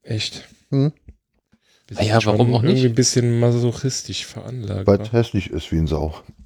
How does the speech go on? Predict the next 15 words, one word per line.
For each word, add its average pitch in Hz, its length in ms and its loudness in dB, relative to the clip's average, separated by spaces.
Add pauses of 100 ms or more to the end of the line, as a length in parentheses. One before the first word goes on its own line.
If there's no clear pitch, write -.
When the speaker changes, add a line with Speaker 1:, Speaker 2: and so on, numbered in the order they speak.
Speaker 3:
Ja, 113 1040 2
gut, 120 340 -2
aber 98 540 0 (1300)
wenn's 104 200 0
tut, 120 240 0
was 104 80 2
es 104 140 0 (100)
soll. 98 180 2 (920)
Speaker 2:
Es 90 140 -6
tut 98 220 -2
auch 85 100 4
nicht, 82 200 -2
was 76 140 -2
es 78 140 -2
soll. 76 260 4